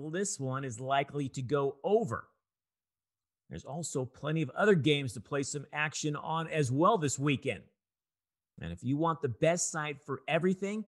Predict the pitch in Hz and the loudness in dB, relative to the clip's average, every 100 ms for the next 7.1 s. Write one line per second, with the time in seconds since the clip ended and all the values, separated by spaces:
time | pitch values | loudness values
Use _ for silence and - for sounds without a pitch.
0 | _ _ - 143 143 - 175 185 202 196 | _ _ -6 -6 -4 0 2 4 4 2
1 | 190 165 165 175 196 196 220 233 247 - | 0 -2 2 2 2 0 -2 -2 -8 -14
2 | _ _ _ _ _ _ _ _ - 87 | _ _ _ _ _ _ _ _ -8 -2
3 | 123 123 104 90 123 135 143 127 127 135 | 0 0 -2 -2 0 2 0 -2 -6 -6
4 | 135 131 - 139 139 120 123 87 _ _ | -6 -6 -4 -2 -2 0 -2 -4 _ _
5 | _ _ _ _ - 156 143 165 170 160 | _ _ _ _ 0 0 0 -4 -6 -10
6 | - 156 165 170 180 170 165 139 - - | -10 -4 0 2 4 4 4 4 -2 -14